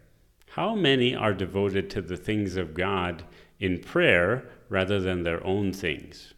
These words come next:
I mean, how many people pray for God's desires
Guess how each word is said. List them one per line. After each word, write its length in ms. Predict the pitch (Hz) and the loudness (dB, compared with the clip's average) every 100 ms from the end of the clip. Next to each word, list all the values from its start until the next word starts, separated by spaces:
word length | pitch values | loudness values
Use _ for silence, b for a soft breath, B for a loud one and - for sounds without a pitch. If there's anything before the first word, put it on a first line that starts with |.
| - | -10
I 120 | 90 | -2
mean, 220 | 95 98 | 0 0
how 140 | 92 117 | 2 2
many 220 | 117 113 | 2 0
people 380 | 117 117 101 90 | 0 -2 -2 -4
pray 260 | - 104 | 0 0
for 240 | 95 98 87 | 0 -2 -2
God's 640 | 92 92 104 110 90 98 | 0 0 2 0 -4 -8
desires 800 | 95 82 82 80 82 85 - | -6 -2 0 0 -2 -4 -10